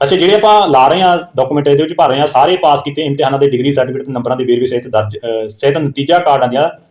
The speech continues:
ਤਸਦੀਕ ਸ਼ੁਦਾ ਨਕਲਾਂ ਨਾਲ ਨੱਥੀ ਕੀਤੀਆਂ ਜਾਣ, ਇਹ ਵੀ ਨਾਲ ਲਿਖਿਆ ਹੋਇਆ। ਹੁਣ ਆ ਗਈ ਜੀ ਜੇਕਰ ਅਗਲਾ ਪੁਆਇੰਟ ਆਇਆ, ਕੀ ਤੁਸੀਂ ਪਹਿਲਾਂ ਤੋਂ ਕਿਤੇ ਸੇਵਾ ਕਰ ਰਹੇ ਹੋ, ਜੇਕਰ ਕਰ ਰਹੇ ਹੋ ਤਾਂ ਹਾਂ ਆ ਜਾਏਗਾ, ਜੇਕਰ ਨਹੀਂ ਕਰ ਰਹੇ ਤਾਂ ਇੱਥੇ ਹਾਂ ਜਾਂ ਨਾ ਦੋਨਾਂ ਵਿੱਚੋਂ ਜਿਹੜਾ ਤੁਹਾਡੇ ਤੇ ਅਪਲਾਈ ਹੁੰਦਾ ਉਹ ਤੁਸੀਂ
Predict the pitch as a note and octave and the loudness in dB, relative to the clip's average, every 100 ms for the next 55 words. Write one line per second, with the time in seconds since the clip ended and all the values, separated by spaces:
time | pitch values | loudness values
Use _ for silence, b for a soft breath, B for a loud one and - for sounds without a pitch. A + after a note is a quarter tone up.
0 | _ - D3 C#3 E3+ F#3 - C#3+ C#3 C#3 | _ -4 0 2 2 0 0 2 2 2
1 | C3 C3 C#3+ B2 A#2+ A#2 G#2 G2+ G2+ F2+ | 0 0 0 2 0 -2 -8 -14 -16 -16
2 | F2 F#2 _ _ _ _ _ _ _ - | -16 -18 _ _ _ _ _ _ _ -2
3 | C#3+ C#3 G#2 D3 - A2+ G#2+ F#2 - _ | 0 0 0 -2 -6 -6 -4 -4 -8 _
4 | _ _ _ _ _ - F3+ F3+ F3+ F#3+ | _ _ _ _ _ -2 2 2 2 -2
5 | E3 E3+ D#3+ D3+ D#3+ D#3 C#3+ D3 - _ | 0 0 2 2 2 0 0 -2 -4 _
6 | _ _ _ _ - G#3 G3+ G#3 E3+ F#3 | _ _ _ _ -4 0 0 0 2 2
7 | F#3+ F3+ F3+ E3+ D3+ D3+ D3 C#3+ E3 D3 | 0 -2 -2 -2 2 2 2 0 0 0
8 | D3 D3 B2+ D3+ D#3 C3+ A2 C#3+ D3+ D3+ | 0 0 0 0 0 0 2 2 2 0
9 | C3+ C#3 B2 D3+ D#3+ A#2+ A#2+ B2+ A2 A#2+ | -2 -4 -4 -4 -2 -2 -2 -4 -8 -8
10 | A#3 _ _ _ A#2 C#3 B2+ G#2+ B2 A2+ | -10 _ _ _ -2 -2 -2 -2 -4 -4
11 | B2 A2 F#3+ - - - - - _ _ | -8 -10 -12 -12 -16 -14 -14 -14 _ _
12 | A#2+ D#3 E3+ C3+ C3 A#2 A2 G#2 G#2 A#2+ | -2 0 2 0 -2 -2 -4 -2 -4 -4
13 | _ _ - B2 A2+ A2 | _ _ -8 -6 -6 -10